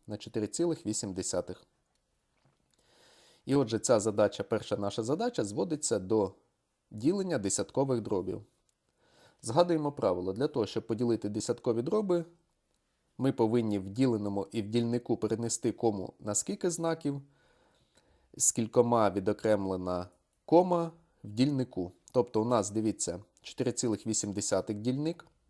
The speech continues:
один знак відокремлена кома, тому ми можемо перенести вправо,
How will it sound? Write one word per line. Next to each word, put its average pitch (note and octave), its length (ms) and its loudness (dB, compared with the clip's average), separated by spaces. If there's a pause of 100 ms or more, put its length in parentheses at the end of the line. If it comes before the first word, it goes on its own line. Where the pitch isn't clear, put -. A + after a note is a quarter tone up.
(340)
один A#2+ 340 0
знак G#2 300 -2
відокремлена G2+ 600 0
кома, A#3+ 300 -2
тому D#3+ 240 -4
ми B2 120 -2
можемо A#2 520 -4
перенести A#2 500 -2
вправо, F#3 480 2